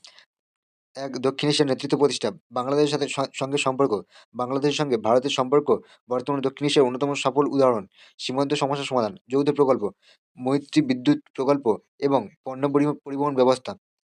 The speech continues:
নেপালের সঙ্গে সম্পর্ক। নেপালের সঙ্গে সম্পর্ক জটিল।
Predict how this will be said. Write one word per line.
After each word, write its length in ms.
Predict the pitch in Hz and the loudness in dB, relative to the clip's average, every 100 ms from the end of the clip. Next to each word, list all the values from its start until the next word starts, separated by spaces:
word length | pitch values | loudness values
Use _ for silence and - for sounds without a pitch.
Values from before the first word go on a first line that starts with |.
| _ _ | _ _
নেপালের 280 | 131 147 147 | -4 0 0
সঙ্গে 200 | 156 147 | -2 -4
সম্পর্ক। 340 | 147 131 113 | -4 0 0
নেপালের 340 | 113 127 139 147 | 0 0 0 0
সঙ্গে 180 | 147 131 | -4 -6
সম্পর্ক 360 | 123 127 139 | -2 -2 2
জটিল। 280 | 135 117 | 2 0